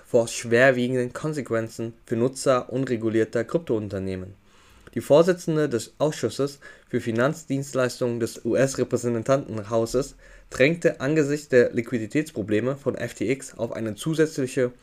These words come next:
staatliche Aufsicht über Kryptohandelsplattformen und Verbraucherschutz. In einer Erklärung vom zehnten November führte Waters die Schwierigkeiten von F T X als jüngstes Beispiel für Vorfälle an,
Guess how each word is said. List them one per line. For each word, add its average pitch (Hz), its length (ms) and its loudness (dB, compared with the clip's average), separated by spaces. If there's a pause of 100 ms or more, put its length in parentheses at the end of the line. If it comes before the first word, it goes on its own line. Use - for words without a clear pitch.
(240)
staatliche 131 600 2
Aufsicht 123 540 0
über 110 200 -4
Kryptohandelsplattformen 113 1300 -2
und 120 180 -4
Verbraucherschutz. 120 800 -6 (640)
In 139 120 0
einer 139 200 6
Erklärung 151 600 6
vom 120 340 2
zehnten - 280 2
November 131 420 2
führte 127 460 0
Waters 131 480 4
die 117 120 -6
Schwierigkeiten 139 680 -2
von - 200 -4
F 170 200 -2
T - 180 -4
X 117 200 -4
als - 260 -6
jüngstes 143 400 -4
Beispiel 110 460 0
für - 140 -12
Vorfälle 135 440 4
an, 113 200 -6